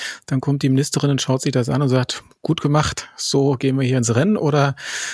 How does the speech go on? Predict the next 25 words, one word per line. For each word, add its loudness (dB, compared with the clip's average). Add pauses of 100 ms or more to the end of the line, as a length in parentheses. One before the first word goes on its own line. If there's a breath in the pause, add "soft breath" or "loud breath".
(140 loud breath)
ähm, 4
gibt's -2
da 2
doch 0
ein 2
Team, 2
mit -2
dem 2
Sie 2
arbeiten? 2
Sie 0
haben 0
ja 2
auch -2
viel 2
Input. -2
Ähm, 2 (400 loud breath)
Sie -8
nehmen 2
ja 4
regelmäßig 2
an 2
Veranstaltungen, -2
Konferenzen 0
teil. 2